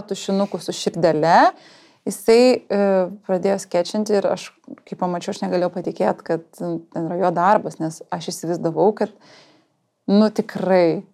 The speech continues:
pagal raštą ir pagal kažkokias terliones ir visišką nesidomėjimą nei pieštukais, nei,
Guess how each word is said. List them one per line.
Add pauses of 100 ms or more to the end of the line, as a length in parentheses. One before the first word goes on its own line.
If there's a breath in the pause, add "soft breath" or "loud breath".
(340)
pagal
raštą
ir
pagal
kažkokias
terliones
ir
visišką
nesidomėjimą
nei
pieštukais,
nei,